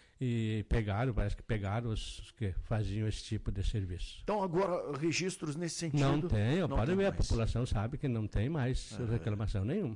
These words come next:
Speaker 2: Porque pra vocês era terrível também, né?
Speaker 1: Nossa, o cara fazia com tanto carinho ali o
Speaker 2: É.
Speaker 1: serviço e daí chegava lá no outro dia, tava quebrado, roubado uma argola ou uma moldura, né?
Speaker 2: Uhum.
Speaker 1: Além do prejuízo, ah, fica ruim, né?
Speaker 2: É.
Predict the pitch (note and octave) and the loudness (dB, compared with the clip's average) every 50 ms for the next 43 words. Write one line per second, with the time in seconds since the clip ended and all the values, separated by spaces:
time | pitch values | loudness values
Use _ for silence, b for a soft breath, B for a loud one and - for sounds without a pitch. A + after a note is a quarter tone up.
0 | - - F3+ E3+ - G3 D#3 - - - - D#3 C3+ D#3 D#3+ - - E3 D3+ D3 | -4 -6 -6 -4 -4 -8 -8 -10 -6 -4 -4 -2 -2 -2 -4 -2 -2 -2 0 0
1 | E3+ D#3+ D3+ C#3 - E3 C#3+ A2+ C#3 E3 C#3+ B2+ B2+ - - A#2+ D#3+ D3+ C#3 D3 | -2 -2 -2 -4 -4 -6 -4 -2 -2 -2 0 -2 -4 -2 -2 0 2 2 2 2
2 | E3 F3+ F3+ - - C3 F2+ - - - A#2 A#2+ B2 A#2+ C3 A#2 A2+ C3 C#3+ - | 2 2 0 0 0 -2 -2 -2 -2 -2 0 2 2 4 4 4 4 2 2 2
3 | D3 B2+ - C#3 D3 C#3 - - C#3 B2+ B2 C3+ D3 C#3+ C3+ C3+ C#3 D3 C#3 - | 0 0 0 0 0 0 0 0 0 2 2 2 2 2 0 2 2 0 2 2
4 | - C3+ A#2+ A#2 C3 C#3+ D3+ - D3+ C3 C3+ C3 - C3+ B2+ C3 B2+ B2+ B2+ C3 | 2 2 2 2 2 2 2 0 0 0 0 -2 0 -2 -2 -2 0 0 0 0
5 | C3 B2+ A2+ A2+ A#2+ B2+ C3 A#2+ B2+ B2 B2 A2+ - - A#2 A2 A2+ A2+ B2+ C#3 | 0 0 -2 -2 -2 -2 -2 -2 -2 -2 -2 -2 -2 -4 -2 0 0 0 0 0
6 | C3 C3 A2 A2 A2+ A2 A#2 A#2+ B2 B2 A#2 A2 G2+ G2+ G#2+ A2 B2 C#3 C#3 B2 | 0 0 0 0 0 0 0 0 0 0 0 0 0 0 0 0 0 0 0 0
7 | G2 - B B B B B B - B2+ B2 B2 A#2+ A#2 A#2 A#2 A#2 G#2+ F2 F2 | -2 -4 B B B B B B 0 2 2 4 2 2 2 2 2 2 2 2
8 | F#2+ G2+ B2 C#3 C3+ A#2 A2+ A#2 A#2+ B2 A2+ F#2+ G2 F#2+ F#2+ G#2 F#2+ E2 D2 D#2+ | 0 2 2 2 0 0 -2 -4 -4 -4 -6 -6 -6 -8 -10 -10 -12 -12 -12 -12
9 | F2 B B A#2+ A#2+ A#2+ C3 C3+ C3+ C#3+ - - C#3 B2+ A#2 G#2+ A#2+ C#3 E3+ F#3 | -12 B B 2 2 4 4 4 4 2 2 4 4 4 6 6 6 6 4 4
10 | F3 A#3 C#4 D4+ D#4 D#4+ D4+ A#3 E3 C#3+ B2+ A#2+ A2+ A2 G#2+ F#2+ F#2+ - - - | 4 4 2 2 2 2 2 2 2 4 4 4 4 2 2 0 -2 -6 -14 -20
11 | - - - - - - F#2+ F#2 F#2+ F#2 - C3 D#3+ A3+ D#4 D4 G3 D3+ E3+ - | -8 -2 -2 -2 0 0 -2 -2 -4 -4 -2 0 0 0 0 -2 -4 -4 -6 -6
12 | - G#2+ - | -8 -8 -8